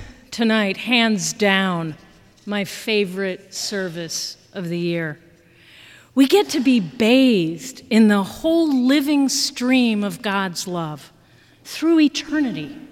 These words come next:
bathed in the love from the moment when God created humankind, created each of us in God's image, and immediately blesses us, tells us to go forth.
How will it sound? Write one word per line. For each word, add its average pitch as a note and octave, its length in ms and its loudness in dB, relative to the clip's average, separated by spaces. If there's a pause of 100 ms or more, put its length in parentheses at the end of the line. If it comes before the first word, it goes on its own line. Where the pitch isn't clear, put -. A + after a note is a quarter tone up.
(920)
bathed D4 480 4
in C#4 120 4
the B3 80 2
love B3 340 -2
from A#3+ 240 -4
the A3 80 0
moment C4 640 4
when G#3 240 0
God A3 460 -2
created G#3+ 680 0 (200)
humankind, F#3 1120 -2 (580)
created D#4 680 -2
each D#4+ 300 -2
of C4+ 140 -4 (100)
us - 680 -4 (200)
in G#3 160 -2
God's F#3 360 -4
image, E3 520 -10 (480)
and B3+ 100 2
immediately C4+ 760 6
blesses A3+ 680 0
us, D#3+ 360 -6
tells D#4 440 2
us D4 360 0 (300)
to A#3 120 -2
go A3+ 340 2
forth. F#3 760 -6